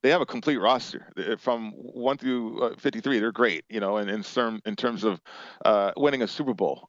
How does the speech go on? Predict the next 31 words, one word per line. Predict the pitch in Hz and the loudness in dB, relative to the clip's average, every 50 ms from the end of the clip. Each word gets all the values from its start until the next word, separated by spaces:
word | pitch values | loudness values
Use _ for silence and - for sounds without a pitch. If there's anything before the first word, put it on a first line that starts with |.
| - | 0
Uh, | 98 95 - | 2 2 4
and | - 110 110 | 2 2 2
the | 107 104 | 0 0
quarterback's | - - 151 147 131 123 117 107 - - | 2 4 4 4 6 6 4 4 4 4
outstanding. | 107 101 - - 143 123 107 95 82 | 2 2 2 0 -2 -2 -2 -2 -4
He's | 90 107 98 92 | -6 -8 -8 -4
really | 107 123 127 117 | -2 -2 0 0
played | 104 - - - 123 120 | -2 0 2 4 4 4
himself | 113 107 101 - 110 113 - - | 2 0 0 0 0 0 0 -2
into | 104 - - 107 | -6 -4 -2 0
that | 107 101 - | 0 0 0
position. | - - 113 107 - - 104 87 - - - - - - - - - - - | -2 -4 -4 -2 -2 -2 -4 -6 -8 -12 -18 -18 -18 -18 -18 -20 -18 -2 0
But | 123 123 - | 2 2 4
they're | 143 127 | 4 4
not | 127 139 143 131 - | 6 4 4 4 0
complete | - 135 120 - - - 147 139 127 123 - | -4 -8 -8 -8 -6 -4 -2 -2 -2 -2 -4
in | 120 113 | -6 -8
terms | - - 131 123 120 104 107 | -6 -4 -4 -4 -4 -4 -4
of | 110 101 | -2 0
what | 113 117 - | 0 0 0
they | 127 113 | 0 0
need | 110 110 101 | 0 0 -2
to | 101 92 | -2 -2
do | 113 113 107 | -2 -2 0
to | 101 | 0
win | 95 104 101 92 | 0 0 -2 -2
a | 85 | -4
Super | - - - - 117 | -4 -6 -4 -4 -2
Bowl, | 92 92 82 82 | 0 2 2 4
and | 90 | 4
that's | 98 101 - - | 4 2 2 -2